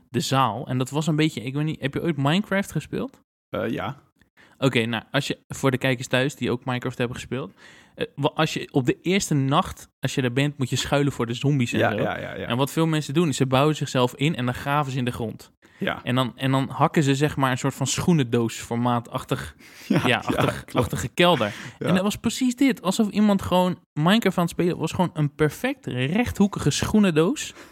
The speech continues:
Speaker 1: onder dat huis.
Speaker 2: <laughs>
Speaker 1: En dat was de concertzaal. En ze hadden dan een paar van die, van die techie lichtjes en zo. En een,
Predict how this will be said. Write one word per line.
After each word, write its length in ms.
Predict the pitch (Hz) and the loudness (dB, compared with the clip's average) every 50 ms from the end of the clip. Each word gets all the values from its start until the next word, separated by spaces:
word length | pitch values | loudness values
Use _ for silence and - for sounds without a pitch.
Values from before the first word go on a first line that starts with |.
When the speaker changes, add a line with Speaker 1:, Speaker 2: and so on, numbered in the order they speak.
| - - - - | -20 -20 -6 -2
Speaker 1:
onder 220 | 262 247 190 139 | 0 0 2 2
dat 120 | 123 123 123 | 0 0 -2
huis. 380 | 120 110 139 269 - - - | 0 -2 -2 -2 -4 -6 -8
Speaker 2:
<laughs> 240 | - 311 - - _ _ | -10 -12 -12 -14 _ _
Speaker 1:
En 100 | 175 208 | 2 2
dat 100 | 254 240 | 2 2
was 160 | 220 190 - | 2 0 0
de 60 | 156 | 0
concertzaal. 640 | - 135 127 - 147 151 156 - - 160 170 202 - - - - - | -2 -2 -4 -2 -2 -2 -2 0 -2 -2 -2 -4 -6 -12 -18 -20 -6
En 120 | - 117 117 | -2 0 2
ze 60 | 127 | 4
hadden 220 | 123 123 123 117 | 4 4 2 2
dan 160 | 117 123 123 117 | 0 0 0 0
een 100 | 120 113 | 0 0
paar 200 | 98 113 120 113 | 2 2 2 2
van 140 | 123 120 | 0 -2
die, 200 | 120 117 117 113 | 0 0 0 0
van 100 | 113 123 | -2 -2
die 100 | 117 120 - - | -2 -2 -2 -2
techie 300 | 117 123 117 - 127 120 | -4 -2 0 0 0 2
lichtjes 380 | 120 131 131 - - 131 - | 2 0 0 0 -2 -2 0
en 140 | 123 120 120 | 0 0 2
zo. 260 | 117 123 120 120 123 127 | 2 2 2 2 2 0
En 100 | 120 117 | -2 -2
een, 220 | 117 110 113 117 | -4 -4 -6 -8